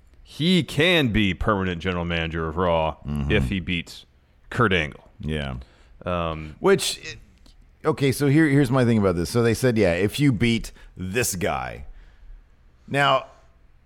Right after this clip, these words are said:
Speaker 2: half glass empty guy says, "That is a prime time for," there's two things about this that are kinda wrong. Number one, prime opportunity for a call-up. You want a really good optic that really won't do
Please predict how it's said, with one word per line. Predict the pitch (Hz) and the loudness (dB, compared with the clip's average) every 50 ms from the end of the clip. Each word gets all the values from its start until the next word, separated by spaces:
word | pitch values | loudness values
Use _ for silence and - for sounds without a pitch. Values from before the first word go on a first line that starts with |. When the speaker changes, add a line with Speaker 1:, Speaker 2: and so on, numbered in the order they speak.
| _ _ _ - | _ _ _ -10
Speaker 2:
half | - - 110 120 156 165 160 117 - - | -10 -8 -6 -4 -2 -2 -2 -2 -4 -2
glass | 143 147 135 127 117 - | 0 2 4 2 2 2
empty | 127 127 120 110 - 123 | 2 0 0 0 0 0
guy | 113 117 113 110 107 107 107 | 2 4 4 4 4 4 2
says, | - - 117 101 95 90 85 - - | 0 0 0 2 2 0 -2 -6 -8
"That | 85 85 82 80 73 - - | -8 -6 -6 -8 -10 -14 -14
is | 76 80 85 82 76 | -12 -10 -8 -8 -6
a | 85 87 | -6 -8
prime | 76 - - - - - 113 110 110 113 110 107 107 104 98 98 98 | -8 0 2 4 4 4 2 0 0 0 0 0 0 0 0 -2 -4
time | 92 - 104 90 87 87 87 85 85 | -4 -4 -4 -4 -2 -2 -4 -4 -4
for," | - - 90 85 80 80 80 76 65 | -4 -4 -2 -2 -2 -2 -2 -4 -4
there's | 95 107 113 113 - - - - - | -2 -2 -2 -2 -2 -6 -8 -8 -6
two | - - 131 127 | -2 -2 -2 -2
things | - - 101 87 82 80 | -2 -4 -6 -6 -6 -8
about | 80 69 73 71 67 71 | -8 -6 -8 -8 -6 -8
this | 76 69 | -10 -10
that | - 73 | -8 -10
are | 69 69 | -10 -8
kinda | - 76 69 67 | -8 -8 -8 -8
wrong. | 67 65 - - - - - - - - | -8 -10 -12 -16 -20 -20 -20 -20 -16 -10
Number | - 104 107 113 113 110 | -6 -4 -2 -2 -2 -2
one, | 104 107 107 104 98 92 87 - | -2 -2 -2 -2 -2 -4 -6 -4
prime | - - - - 127 127 127 127 127 120 117 113 110 | -2 -2 -2 -2 -2 -2 0 0 0 0 0 -2 -2
opportunity | 104 98 - 107 101 - 104 101 92 90 87 85 80 | -2 -2 -4 -6 -6 -6 -6 -6 -4 -4 -4 -4 -6
for | - - 87 82 | -6 -4 -4 -4
a | 80 | -4
call-up. | - 90 87 80 73 - - - - - _ | -2 -2 -2 -2 -4 -6 -10 -18 -20 -20 _
You | - 95 120 135 | -6 -4 0 2
want | 156 160 156 143 | 2 2 2 2
a | |
really | 117 107 107 107 113 113 117 117 123 127 | 0 -2 -2 -2 0 0 0 0 -2 0
good | 107 131 123 107 | 0 2 2 2
optic | 101 73 87 95 98 - - 160 180 180 - - - - - - - - - - | 2 2 2 2 2 2 0 -2 -2 -2 -2 -6 -8 -8 -10 -16 -18 -18 -14 -4
that | 170 117 107 104 113 | 0 0 2 2 0
really | 110 110 123 147 170 170 156 | 0 0 2 2 4 2 2
won't | 131 143 147 156 143 113 107 101 | 4 2 2 2 0 -4 -8 -4
do | 87 131 135 131 131 127 - | -2 0 0 0 0 -2 -4